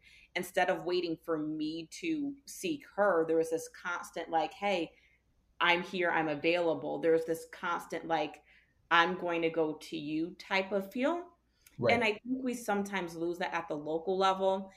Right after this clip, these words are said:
Speaker 1: And I get it, like, your Board of Alder, you know, or your Board of Education, they're employed outside of being on the board.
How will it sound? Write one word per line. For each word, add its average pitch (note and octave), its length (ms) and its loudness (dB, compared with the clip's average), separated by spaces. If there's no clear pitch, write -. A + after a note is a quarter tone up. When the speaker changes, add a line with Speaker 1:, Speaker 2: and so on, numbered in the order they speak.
Speaker 1:
And D4 100 4
I D#4 120 2
get E4+ 180 0
it, E3 160 -2
like, E3 260 -4
your F#3 220 -2
Board B3 240 0
of - 160 -8
Alder, F3+ 720 0
you E3+ 200 -4
know, D#3 320 -4
or B3+ 240 8
your G#3+ 140 6
Board F#3 220 0
of E3 80 -4
Education, E3 840 -4
they're F3+ 280 2
employed D#3+ 480 -2
outside F3+ 880 -2
of E3+ 380 2
being F3+ 260 6
on D#3+ 160 0
the D#3+ 80 -2
board. E3 600 2